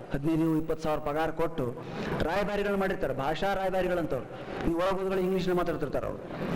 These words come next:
ಅವ್ರು ನಮ್ಮ ಭಾಷಾ ರಾಯಭಾರಿಗಳು. ಅದರ ಬದಲು ಈ ಹಾಸ್ಯ ಪಟುಗಳನ್ನ ರಾಯಭಾರಿಗಳನ್ನಾಗಿ ಮಾಡಿಕೊಂಡ್ರೆ ಇವ್ರು ನಿಜಕ್ಕೂ ಕರ್ನಾಟಕ ಅಷ್ಟೇ ಅಲ್ಲ, ಹೊರ ರಾಜ್ಯಗಳಿಗೆ ಸಹಿತ ಇವರು ಭಾಷೆಯನ್ನು ಹರಡಿಸ್ತಾರೆ.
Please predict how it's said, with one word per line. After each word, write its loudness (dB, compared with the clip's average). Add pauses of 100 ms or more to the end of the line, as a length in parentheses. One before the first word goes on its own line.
(340)
ಅವ್ರು 2
ನಮ್ಮ 0
ಭಾಷಾ 0
ರಾಯಭಾರಿಗಳು. 0 (260)
ಅದರ -2
ಬದಲು 2
ಈ 2
ಹಾಸ್ಯ 0
ಪಟುಗಳನ್ನ 2 (340)
ರಾಯಭಾರಿಗಳನ್ನಾಗಿ 2
ಮಾಡಿಕೊಂಡ್ರೆ 0 (100)
ಇವ್ರು 2
ನಿಜಕ್ಕೂ 2 (360)
ಕರ್ನಾಟಕ 0
ಅಷ್ಟೇ -2
ಅಲ್ಲ, 2 (1040)
ಹೊರ 0
ರಾಜ್ಯಗಳಿಗೆ 0
ಸಹಿತ 0
ಇವರು 4
ಭಾಷೆಯನ್ನು 0
ಹರಡಿಸ್ತಾರೆ. -2